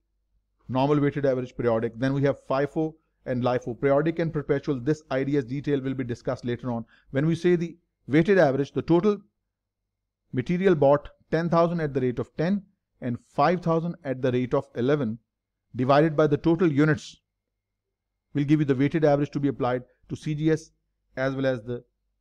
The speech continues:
finished goods inventory or the closing stock. So when you calculate your average rate, it's go-, going to be one fifty-five thousand upon fifteen. The average rate will be ten point three three. Now, if you have sold twelve thousand units,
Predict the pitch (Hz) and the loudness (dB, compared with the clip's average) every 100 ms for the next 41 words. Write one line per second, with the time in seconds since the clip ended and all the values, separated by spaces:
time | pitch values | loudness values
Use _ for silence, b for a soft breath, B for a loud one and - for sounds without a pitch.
0 | _ _ _ 131 120 123 113 104 104 - | _ _ _ -6 -4 -4 -4 -6 -8 -8
1 | 110 110 131 113 104 - - - _ _ | -8 -6 -4 -4 -6 -12 -18 -20 _ _
2 | _ - 160 180 180 165 165 190 190 180 | _ -4 0 0 2 0 0 -2 -4 -2
3 | 180 180 147 156 165 143 139 123 - 139 | -4 -2 -2 0 0 0 -2 -4 -10 -8
4 | 135 131 143 147 131 151 160 165 180 170 | -4 -2 0 -2 0 -2 -4 -6 -6 -4
5 | 147 143 127 117 160 - _ _ _ _ | -4 -2 -6 -6 -10 -14 _ _ _ _
6 | 120 147 165 151 - 120 127 - _ _ | -8 -4 -4 -6 -10 -10 -12 -16 _ _
7 | _ _ _ 135 156 170 208 165 156 156 | _ _ _ -8 -2 0 0 0 0 0
8 | - _ _ _ _ - 151 156 - 165 | -6 _ _ _ _ -2 0 0 -2 -2
9 | 165 156 156 151 - - - 151 123 110 | -2 -4 -4 -4 -6 -16 -12 -12 -10 -14
10 | - _ _ _ _ _ _ _ _ _ | -16 _ _ _ _ _ _ _ _ _
11 | _ _ _ _ _ _ _ - 147 156 | _ _ _ _ _ _ _ -2 0 0
12 | - _ _ _ _ _ - 196 208 214 | -2 _ _ _ _ _ -4 -2 2 4
13 | 202 185 - 190 196 202 185 - _ - | 6 4 0 2 4 2 0 -6 _ 2
14 | 208 214 208 190 190 190 180 156 156 165 | 6 6 4 2 2 2 0 0 0 -6
15 | - | -14